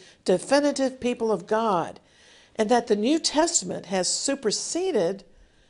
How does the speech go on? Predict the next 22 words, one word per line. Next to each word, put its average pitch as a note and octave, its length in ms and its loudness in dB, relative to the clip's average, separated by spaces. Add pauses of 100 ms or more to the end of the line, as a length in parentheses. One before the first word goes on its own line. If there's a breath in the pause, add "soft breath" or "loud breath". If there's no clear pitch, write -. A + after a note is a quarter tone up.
(140 soft breath)
the F#3+ 60 -6
Hebrew E3+ 340 0
Scriptures. - 800 -2 (1400 soft breath)
Any C#4+ 200 2
progressive G3+ 580 2
church - 440 0
that - 140 -6
doesn't E3+ 300 0
recognize F#3 760 0 (140)
all C#4 440 6
of C4 120 4
the A#3+ 120 4
authority G3 560 4
of D3+ 100 -2
the D#3+ 80 -4
Word D#3 160 -2
of D#3 120 -8
God C3+ 360 -8
from F3 380 -4
Genesis G3+ 760 0 (580 soft breath)
to D4 220 4
Revelation C#4 800 2